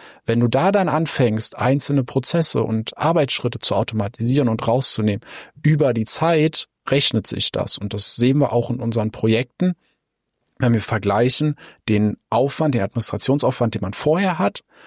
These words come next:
zu dem Administrationsaufwand, den man danach hat.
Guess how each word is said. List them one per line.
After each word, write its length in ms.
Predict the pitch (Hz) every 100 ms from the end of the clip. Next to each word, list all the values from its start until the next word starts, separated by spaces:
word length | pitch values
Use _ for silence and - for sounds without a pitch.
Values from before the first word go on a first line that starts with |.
| - _ _
zu 200 | - 135
dem 160 | 143 120
Administrationsaufwand, 1040 | 123 127 - 110 - 131 110 113 113 110
den 80 | 110
man 160 | 104
danach 480 | 95 95 110 135 -
hat. 300 | 117 123 -